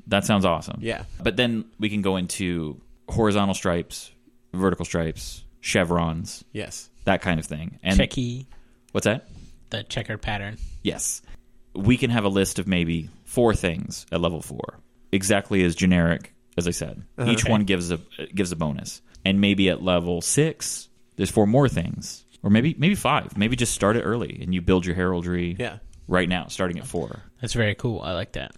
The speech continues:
Speaker 1: So any problems you foresee
Speaker 2: No.
Speaker 1: out the gate?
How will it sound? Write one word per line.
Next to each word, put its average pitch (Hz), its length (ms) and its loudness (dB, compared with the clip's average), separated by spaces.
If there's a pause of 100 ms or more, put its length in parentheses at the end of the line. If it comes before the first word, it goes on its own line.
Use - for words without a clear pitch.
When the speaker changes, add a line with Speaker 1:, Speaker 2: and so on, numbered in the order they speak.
(200)
Speaker 1:
So 95 260 2
any 107 180 4
problems 110 400 0
you 110 60 -2
foresee 113 800 0 (520)
Speaker 2:
No. 147 280 2
Speaker 1:
out 104 140 2
the - 60 -4
gate? 120 340 -2